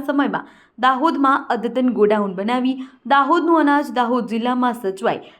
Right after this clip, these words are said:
તે માટેની કામગીરી હાથ ધરવામાં આવી રહી છે. સાથે જ દાહોદ જિલ્લામાં લોકોને ચોવીસ કલાક વીજળી પાણી મળી રહે તે માટે રાજ્ય સરકાર, કેન્દ્ર સરકાર કામ કરી રહી છે. એસ ટી ડેપો વર્કશોપમાં લોકાર્પણ કાર્યક્રમમાં જિલ્લા પંચાયત દાહોદના પ્રમુખ,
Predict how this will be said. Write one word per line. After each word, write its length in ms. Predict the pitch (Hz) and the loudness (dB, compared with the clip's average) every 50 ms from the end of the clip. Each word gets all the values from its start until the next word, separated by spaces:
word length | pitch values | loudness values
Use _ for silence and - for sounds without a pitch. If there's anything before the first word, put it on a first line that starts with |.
| _ _ | _ _
તે 200 | - 302 311 311 320 | -2 0 2 4 4
માટેની 380 | 311 - 311 311 294 311 302 311 | 4 2 2 2 2 2 2 2
કામગીરી 440 | 262 233 220 208 202 233 233 262 240 | 0 0 0 -2 -4 -4 -6 -4 -2
હાથ 280 | - 214 202 196 170 | -2 -2 -2 -2 -2
ધરવામાં 400 | 202 202 202 208 202 202 196 185 | -4 -2 -2 -2 -2 -2 -2 -4
આવી 160 | 175 190 165 170 | -4 -6 -10 -12
રહી 180 | 165 165 - | -12 -14 -14
છે. 180 | - - - - _ _ _ _ _ _ _ _ - | -16 -16 -18 -18 _ _ _ _ _ _ _ _ 2
સાથે 240 | 269 262 254 262 277 | 2 2 2 2 -2
જ 100 | 277 220 | -2 0
દાહોદ 340 | 220 240 240 240 226 208 208 | 2 2 4 4 4 2 0
જિલ્લામાં 500 | 202 226 220 240 240 233 240 247 233 214 | -2 -2 -2 0 0 0 0 0 2 2
લોકોને 400 | 190 202 208 208 254 240 240 247 240 | 0 0 0 -2 -4 -4 -4 -4 -4
ચોવીસ 320 | 226 214 208 214 208 208 - | -6 -6 -6 -6 -8 -8 -8
કલાક 360 | - 214 233 233 233 233 233 196 | -4 -2 -2 -2 -2 -4 -6 -8
વીજળી 380 | 190 208 208 233 254 277 285 277 | -8 -8 -4 -4 -4 -2 -2 -2
પાણી 340 | 254 220 208 202 202 202 185 | 0 0 0 0 -2 -4 -4
મળી 260 | 190 208 214 214 226 | -4 -4 -4 -4 -4
રહે 220 | 262 262 269 285 285 285 - - _ _ _ | -2 -2 -2 -2 -2 -4 -8 -18 _ _ _
તે 100 | - 294 | -4 0
માટે 260 | 294 320 320 320 359 | 2 2 2 2 2
રાજ્ય 300 | 330 330 320 311 311 311 | 2 2 2 2 0 -2
સરકાર, 380 | 311 311 302 285 285 302 285 294 294 | -2 0 -2 0 2 2 2 2 0
કેન્દ્ર 280 | 285 285 247 226 233 240 | -2 -4 -2 -2 -2 -2
સરકાર 360 | 233 - 220 214 214 226 220 226 233 | -2 -2 -4 -2 0 0 0 0 0
કામ 220 | 233 226 196 196 185 175 | 0 -2 -2 -2 -4 -8
કરી 260 | 175 180 175 170 170 | -8 -8 -8 -6 -6
રહી 160 | 160 160 160 | -6 -8 -10
છે. 180 | 190 - - - - - _ _ _ - - _ - | -12 -14 -16 -16 -16 -18 _ _ _ -20 -20 _ -4
એસ 180 | - 254 254 | -2 -2 -2
ટી 180 | 254 262 302 311 302 | -2 0 0 0 2
ડેપો 340 | 220 247 220 214 214 240 240 | 2 2 0 2 2 2 2
વર્કશોપમાં 920 | 220 214 202 202 202 - - 226 226 226 220 220 240 247 254 254 254 233 208 | 2 2 0 -2 -2 -6 -6 -4 -4 -4 -6 -4 -2 0 2 2 2 0 0
લોકાર્પણ 500 | 202 208 208 226 208 202 208 190 185 175 | -2 -2 -2 -2 -2 -2 -4 -8 -8 -6
કાર્યક્રમમાં 640 | 202 208 214 233 233 254 247 233 240 247 254 254 - - _ _ _ | -4 -4 -4 -4 -4 -6 -4 -2 -2 -2 -2 -4 -8 -18 _ _ _
જિલ્લા 260 | - 285 294 302 311 | -4 0 0 0 2
પંચાયત 500 | 311 269 254 240 240 254 240 233 220 185 | 0 -2 -4 -2 0 0 0 0 0 0
દાહોદના 440 | 214 208 202 208 233 226 208 220 214 208 | -2 -2 0 -2 -4 -4 -2 -2 -2 -2
પ્રમુખ, 380 | 214 214 214 202 196 185 185 | -2 -2 -4 -4 -4 -6 -10